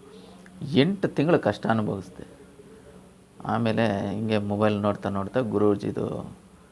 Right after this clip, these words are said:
ವಿಡಿಯೋ ಬಂತು, ಹಂಗೆ ನೋಡಿ ಮೊದಲಿಂದ ನೋಡ್ತಿದ್ದೆ, ಆದರೆ ಇಲ್ಲಿಗೆ ಹೋಗ್ಬೇಕು ಅನ್ನೋದು ಗೊತ್ತಾಗ್ಲಿಲ್ಲ. ಒನ್ ಟೈಮ್ ನೋಡಿ ಒಂದು ಆರು ತಿಂಗಳ ಕೆಳಗೆ, ಆ, ವಿಡಿಯೋ ನೋಡಿ ಹೋಗ್ಬೇಕು ಅಂತ ಅಪಾಯಿಂಟ್ಮೆಂಟ್ ತಗೊಂಡೆ,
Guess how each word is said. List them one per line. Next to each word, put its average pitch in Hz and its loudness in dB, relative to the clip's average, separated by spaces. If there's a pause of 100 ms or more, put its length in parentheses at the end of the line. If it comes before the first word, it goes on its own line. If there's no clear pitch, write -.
ವಿಡಿಯೋ 104 4
ಬಂತು, 98 -6
ಹಂಗೆ 110 0
ನೋಡಿ 104 0 (1000)
ಮೊದಲಿಂದ 113 2
ನೋಡ್ತಿದ್ದೆ, 123 2 (420)
ಆದರೆ 127 2
ಇಲ್ಲಿಗೆ 113 0
ಹೋಗ್ಬೇಕು 117 2 (180)
ಅನ್ನೋದು 113 -2
ಗೊತ್ತಾಗ್ಲಿಲ್ಲ. 104 0 (240)
ಒನ್ 110 -2
ಟೈಮ್ 113 0
ನೋಡಿ 113 -2 (600)
ಒಂದು 101 0
ಆರು 113 6
ತಿಂಗಳ 110 0
ಕೆಳಗೆ, 117 -4 (800)
ಆ, - -6 (480)
ವಿಡಿಯೋ 110 2
ನೋಡಿ 104 4
ಹೋಗ್ಬೇಕು 104 4
ಅಂತ 101 -2
ಅಪಾಯಿಂಟ್ಮೆಂಟ್ 101 0
ತಗೊಂಡೆ, 92 -6